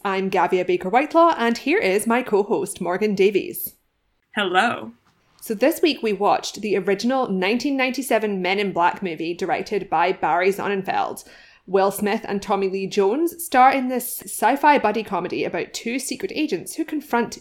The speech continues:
Speaker 1: alien visitors to Earth. And it's a Patreon request from Asante, so thank you very much for requesting this nineties classic, a very fun movie, which I saw probably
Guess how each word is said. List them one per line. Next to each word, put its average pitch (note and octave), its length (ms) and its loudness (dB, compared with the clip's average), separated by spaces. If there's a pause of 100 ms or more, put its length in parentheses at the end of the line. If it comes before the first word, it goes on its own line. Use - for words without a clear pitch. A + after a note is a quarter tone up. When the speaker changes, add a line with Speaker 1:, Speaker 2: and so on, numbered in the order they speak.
Speaker 1:
alien A#3 400 4
visitors F#3+ 520 -2
to - 200 -10
Earth. - 380 -8 (500)
And F3 220 -2
it's D#3 180 -4
a - 60 -2
Patreon A3+ 600 0
request G3+ 460 0
from F#3 240 -2
Asante, F#3+ 540 0
so F#3+ 180 -2
thank G#3 320 -4
you G#3+ 200 0
very F#3 280 2
much F3 300 0
for F3 360 2 (340)
requesting G3+ 720 2
this G3 200 0
nineties A#3 420 2
classic, - 560 0
a G#3+ 80 -2
very F#3+ 360 0
fun F#3 360 -4
movie, F#3 300 -2
which - 180 -4
I F#3 160 2
saw F3 400 0
probably G3 760 0